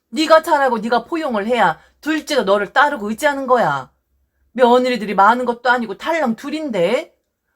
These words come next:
벌써부터 이런 사달을 만들면 어쩌니? 앞으로 조심 좀 하자. 알겠지? 너 때문에 전책통도 나갔대. 아유, 주님 말씀 전해야 하는데.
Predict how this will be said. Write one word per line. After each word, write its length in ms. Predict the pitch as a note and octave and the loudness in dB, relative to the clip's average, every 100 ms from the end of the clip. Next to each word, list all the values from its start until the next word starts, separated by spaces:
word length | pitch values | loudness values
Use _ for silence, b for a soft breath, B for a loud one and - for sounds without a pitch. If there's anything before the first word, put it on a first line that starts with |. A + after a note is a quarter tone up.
| _ | _
벌써부터 500 | D#4 D#4 D#4+ E4 E4 | 4 4 2 -6 -4
이런 200 | D4 D4+ | -4 -2
사달을 300 | D#4 F4 D4+ | -2 0 2
만들면 320 | C4 A#3+ G#3+ | 0 -2 -4
어쩌니? 720 | E3+ B3 C#4+ A#3+ C#4 D#4+ F3 _ _ _ _ _ | -4 -4 -2 0 -2 -6 -8 _ _ _ _ _
앞으로 400 | - C#4+ C#4+ C#4+ | 2 2 2 -6
조심 300 | C4 D4+ D4+ | -4 -6 -6
좀 140 | A#3+ A#3+ | -4 -2
하자. 520 | C#4+ B3+ E3 D3 - - | -2 -2 -2 -2 -12 -6
알겠지? 760 | C#4+ D#4 C#4+ - E4 F#4 - _ _ _ _ - | -4 -2 -6 -8 -6 -6 -8 _ _ _ _ 2
너 260 | A3+ A#3 | 2 2
때문에 300 | C#4 B3 G#3 | 0 0 0
전책통도 500 | B3 B3+ D#4 - B3 | -2 -4 -4 -10 -6
나갔대. 1000 | F#3+ G#3+ D4+ D#4 D#4+ C4 A3 B3+ C#3+ - _ _ _ | 0 4 4 0 -2 0 2 0 -2 -10 _ _ _
아유, 380 | - G#4 A#4 A4+ | -4 2 2 2
주님 280 | - A#3 A#3 | -2 0 2
말씀 320 | A3 G3+ E3+ | 2 0 -6
전해야 380 | E3 C4 D#4 D#4+ | -2 -2 2 2
하는데. 580 | D#4 C4 G3+ D3 C3+ | 2 0 -2 -4 -8